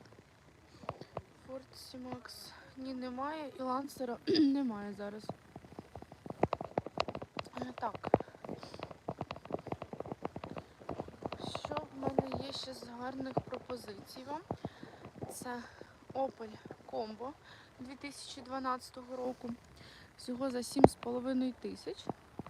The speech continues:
Тут у нас двигун один і чотири, газ, бензин, двісті тисяч кілометрів пробігу, механічна коробка,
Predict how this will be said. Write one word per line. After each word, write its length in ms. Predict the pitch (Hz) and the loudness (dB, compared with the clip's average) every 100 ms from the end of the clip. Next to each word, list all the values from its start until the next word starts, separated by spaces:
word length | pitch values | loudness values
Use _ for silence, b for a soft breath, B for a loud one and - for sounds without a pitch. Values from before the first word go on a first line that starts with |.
| - - B B B B - - - - | -10 -14 B B B B -18 -12 -10 -6
Тут 140 | 240 226 | -6 -4
у 20 | |
нас 160 | 220 220 | -2 -2
двигун 420 | 226 240 240 233 | -2 0 2 4
один 300 | 220 262 262 | 4 4 4
і 40 | 240 | 2
чотири, 400 | 247 233 214 214 | 0 2 2 2
газ, 320 | 214 240 220 | 4 4 4
бензин, 600 | 208 269 247 208 208 254 | 4 6 6 4 2 0
двісті 460 | 277 233 262 - 240 | 2 4 4 4 0
тисяч 360 | 233 220 226 - | 0 0 -2 2
кілометрів 480 | 247 247 226 214 - | 6 8 6 2 8
пробігу, 440 | - 269 349 359 294 | 8 10 8 8 6
механічна 600 | 240 254 247 254 - 233 | 4 4 4 4 2 2
коробка, 520 | 240 262 349 - | 6 6 4 2